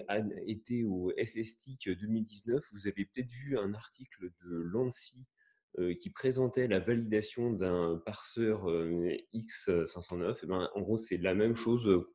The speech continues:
qu'on va faire là, mais on va vous présenter tout l'étendue à partir, en fait, euh, de résultats que vous pouvez avoir en quelques minutes jusqu'à une garantie mathématique, euh, totale.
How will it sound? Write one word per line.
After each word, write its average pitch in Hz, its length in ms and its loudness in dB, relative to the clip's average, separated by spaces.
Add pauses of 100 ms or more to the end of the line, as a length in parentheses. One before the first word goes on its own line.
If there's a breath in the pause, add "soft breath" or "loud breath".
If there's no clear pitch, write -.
qu'on 101 100 2
va 90 120 8
faire 98 240 2
là, 113 160 6
mais 113 240 8 (400 loud breath)
on 104 80 4
va 104 120 10
vous 107 200 6
présenter 120 540 8
tout 135 120 2
l'étendue 120 680 6 (260 soft breath)
à 117 120 2
partir, 123 560 2
en 104 240 2
fait, 110 380 6 (360)
euh, 95 100 8
de 95 120 4
résultats 113 480 8
que 123 100 2
vous 92 120 4
pouvez 95 240 4
avoir 98 280 4
en 87 80 4
quelques 123 300 2
minutes 120 480 6 (300 soft breath)
jusqu'à 113 640 4
une 107 120 4
garantie 113 540 2
mathématique, 101 640 2
euh, 90 100 4
totale. - 320 -8